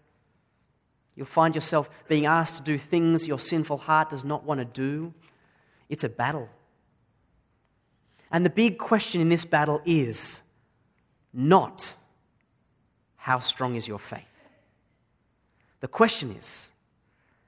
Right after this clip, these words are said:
how wonderful is your Saviour? Is your captain worth following in this battle?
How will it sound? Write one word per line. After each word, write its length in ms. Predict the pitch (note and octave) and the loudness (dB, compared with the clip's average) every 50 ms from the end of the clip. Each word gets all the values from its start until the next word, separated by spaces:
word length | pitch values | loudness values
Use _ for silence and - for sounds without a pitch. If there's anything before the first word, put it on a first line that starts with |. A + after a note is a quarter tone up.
| _ _ _ _ _ _ _ _ _ _ | _ _ _ _ _ _ _ _ _ _
how 260 | _ - D#3+ F3+ G3 | _ 2 4 4 6
wonderful 500 | G3 F#3+ G3 F#3+ F#3+ F3+ E3+ - F3 D#3+ | 6 6 6 6 6 2 0 0 0 0
is 160 | D#3 D3 C3 | 0 0 0
your 120 | C#3 C#3 B2+ | -2 -4 -4
Saviour? 460 | - - B2 G2+ G2+ G2+ - - - - _ _ _ _ _ _ _ _ _ _ _ _ _ _ _ _ _ _ _ _ _ _ _ _ _ _ _ _ _ _ _ _ _ _ _ _ _ _ _ _ _ _ - | -4 -6 -6 -6 -6 -8 -12 -18 -20 -20 _ _ _ _ _ _ _ _ _ _ _ _ _ _ _ _ _ _ _ _ _ _ _ _ _ _ _ _ _ _ _ _ _ _ _ _ _ _ _ _ _ _ 2
Is 240 | F#3 G#3 A3 G3+ G3+ | 4 4 4 4 6
your 200 | A3 G#3+ G3 - - | 4 4 4 2 -8
captain 720 | - - G3+ G3 - - - A#2 F#2+ E2+ B2 E3 F#3+ F#3 _ _ _ _ _ _ _ _ _ _ _ _ | -2 0 0 0 -2 -6 -12 -12 -12 -10 -12 -12 -12 -14 _ _ _ _ _ _ _ _ _ _ _ _
worth 360 | - C3+ D3+ D#3 D#3+ D#3 D#3+ | 2 4 6 6 6 4 0
following 680 | - - - - D3+ C#3+ C#3 B2+ A#2 A2+ A2 A2 A2 _ _ | -8 -6 0 0 2 2 2 -2 -2 -4 -6 -8 -12 _ _
in 140 | C#3 B2+ B2 | -8 -6 -6
this 160 | A#2+ A2+ - | -6 -6 -6
battle? 280 | - A2 G#2 G#2 G#2+ | -6 -6 -8 -8 -10